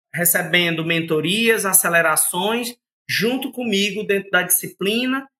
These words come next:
e dentro do hub de inovação, a qual eles vão já sediar os projetos. Um deles é o do Rodrigo, né, que ele já, ele já tem a, a, algumas parcerias com institutos, como o Instituto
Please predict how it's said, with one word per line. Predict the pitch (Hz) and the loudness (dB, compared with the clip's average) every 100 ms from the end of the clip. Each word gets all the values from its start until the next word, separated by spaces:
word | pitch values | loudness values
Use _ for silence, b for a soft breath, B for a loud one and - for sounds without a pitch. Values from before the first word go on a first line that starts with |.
| - | -6
e | 196 | 0
dentro | 202 202 196 | 0 0 -4
do | 214 | -2
hub | 190 196 180 | 2 2 0
de | 190 | -2
inovação, | 190 190 190 - 185 | -2 0 0 0 0
a | 185 | -2
qual | 190 185 | 2 2
eles | 190 175 | 0 -2
vão | 180 190 185 _ _ _ | -2 -2 -4 _ _ _
já | - - 180 202 220 226 - _ - | -2 4 6 8 6 0 -8 _ -4
sediar | - 202 170 190 190 | 2 2 6 6 6
os | 220 | 2
projetos. | - 180 170 151 165 214 220 - _ | 0 0 0 2 4 2 0 -6 _
Um | 214 240 214 | -2 0 2
deles | 190 180 160 | 2 2 2
é | 170 | 0
o | 165 | 0
do | 165 | 0
Rodrigo, | 175 165 170 240 214 | 0 0 0 0 0
né, | 185 202 | 0 0
que | 214 180 | 0 -2
ele | 165 165 165 _ _ _ - | 0 -2 -6 _ _ _ 0
já, | 165 165 156 | 2 2 0
ele | 151 160 | 0 2
já | 165 165 | 2 2
tem | 170 175 | 2 2
a, | 160 | 2
a, | 165 156 - | 2 -2 0
algumas | 165 170 165 175 | 2 2 2 0
parcerias | - 160 - 160 180 220 208 196 | 2 2 2 2 0 2 2 2
com | 190 | -2
institutos, | 175 - - 208 240 240 233 233 202 | -2 -4 -6 -4 -2 -2 -4 -4 -4
como | - 180 | -4 -4
o | |
Instituto | 175 180 175 | -4 -6 -10